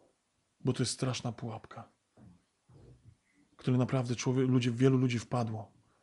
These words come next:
I myślą sobie, że teraz już mają coś. Została na nich założona pułapka i oni sobie myślą: „Jestem taki pełny objawienia, to faktycznie ja się marnuję tutaj”. I lecą gdzieś w swoich objawieniach. I myślą sobie: „Bóg mnie do tego posyła”, a Bóg mówi:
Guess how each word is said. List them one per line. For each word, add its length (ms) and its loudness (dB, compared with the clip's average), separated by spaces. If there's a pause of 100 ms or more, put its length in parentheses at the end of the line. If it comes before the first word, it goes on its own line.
(440)
I 60 6
myślą 320 6
sobie, 260 2
że 120 0
teraz 320 0
już 140 -4
mają 320 4
coś. 380 -2 (360)
Została 320 2
na 100 6
nich 100 4
założona 400 4
pułapka 520 -2
i 80 0
oni 160 4
sobie 200 4
myślą: 300 4 (680)
„Jestem 260 0
taki 260 2
pełny 380 6
objawienia, 580 2
to 100 -6
faktycznie 420 0
ja 60 2
się 140 2
marnuję 440 6
tutaj”. 400 -8 (580)
I 80 10
lecą 360 8
gdzieś 460 -4 (520)
w 60 -2
swoich 340 6
objawieniach. 760 0 (580)
I 80 8
myślą 260 6
sobie: 260 6
„Bóg 300 4
mnie 120 0
do 80 0
tego 240 -2
posyła”, 420 -6
a 60 -10
Bóg 200 -10
mówi: 380 -8